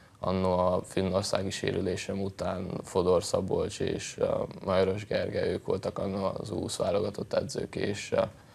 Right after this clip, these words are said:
szó nélkül megengedték, hogy amikor tudtam lábadozni, akkor mehessek jégre velük.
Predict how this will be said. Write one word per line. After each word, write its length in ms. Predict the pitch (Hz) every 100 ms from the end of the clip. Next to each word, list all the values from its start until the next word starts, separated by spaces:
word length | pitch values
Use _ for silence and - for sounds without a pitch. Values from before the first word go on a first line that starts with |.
| - - -
szó 260 | - 101
nélkül 400 | 98 98 98 101
megengedték, 640 | 98 92 92 104 - 101 -
hogy 120 | 101
amikor 260 | 101 -
tudtam 460 | - 95 - 98 98
lábadozni, 560 | 92 101 92 90 95 98
akkor 280 | - 101 90
mehessek 500 | 87 - - - 101
jégre 300 | 104 104 104
velük. 440 | 101 104 -